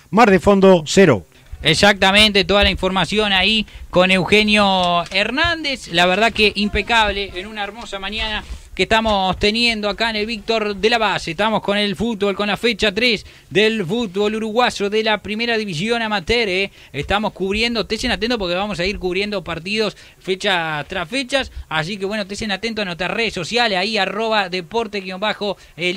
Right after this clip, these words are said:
Speaker 2: ahor-, arroba deporte guion bajo libre, el Twitter, eh, Deporte guion bajo Libre, el Instagram, Deporte guion bajo Libre, el Instagram, nuestras redes sociales para comunicarse. Ahora va Huracán Buceo, atacando por izquierda, va Puerto, Puerto para Ruiz, Ruiz corre,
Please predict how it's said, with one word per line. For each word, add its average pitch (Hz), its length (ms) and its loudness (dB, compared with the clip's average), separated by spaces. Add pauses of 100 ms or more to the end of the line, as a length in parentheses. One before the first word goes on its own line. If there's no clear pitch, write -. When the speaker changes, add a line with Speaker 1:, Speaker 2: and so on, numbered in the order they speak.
(420)
Speaker 2:
ahor-, 180 320 -4
arroba 196 400 -4
deporte 196 320 -8
guion 196 80 -10
bajo 190 180 -8
libre, 214 220 -6
el 190 80 -8
Twitter, 220 400 -6
eh, 175 140 -8
Deporte 214 400 -4
guion 208 100 -8
bajo 202 160 -8
Libre, 226 300 -6
el 214 100 0
Instagram, 160 460 -4
Deporte 202 380 -6
guion 202 100 -6
bajo 202 160 -6
Libre, 226 280 -4
el 196 160 -8
Instagram, 208 460 -2 (320)
nuestras 185 280 -2
redes 220 220 -4
sociales 214 360 -4
para 196 140 -4
comunicarse. 196 880 -2 (200)
Ahora 220 340 2
va 220 260 4
Huracán 208 440 -2
Buceo, 214 480 -2 (160)
atacando 208 640 -2
por 196 160 -8
izquierda, 214 320 -4
va 214 160 -2
Puerto, 214 340 -4
Puerto 220 300 -6
para 214 180 0
Ruiz, 226 260 -2
Ruiz 214 240 -6
corre, 233 440 4